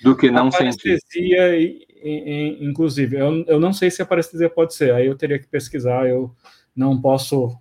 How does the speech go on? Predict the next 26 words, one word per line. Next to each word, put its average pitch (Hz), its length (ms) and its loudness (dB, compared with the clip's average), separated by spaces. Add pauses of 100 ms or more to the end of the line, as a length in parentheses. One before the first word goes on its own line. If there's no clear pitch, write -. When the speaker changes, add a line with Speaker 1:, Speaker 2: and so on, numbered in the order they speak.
(260)
Speaker 2:
categoricamente 131 1120 0
afirmar 127 640 -2
aqui 135 320 -6
que 135 140 -8
não 120 260 -2
é, 135 220 -2
né? 143 220 -4 (440)
Mas 127 240 -2
o 160 140 0
mais, 196 640 0
o, 123 760 -4
o 120 60 -16
curso 143 720 2 (500)
que 131 200 -4
é 131 80 2
mais 143 320 -2
comum 143 320 -4
seria 151 340 0
o 156 60 2
paciente 151 340 -6
ter 160 100 0
nevralgia 160 680 2
pós-herpes, 135 800 -2 (480)
e 127 80 -2
aí 123 380 0
era 127 480 0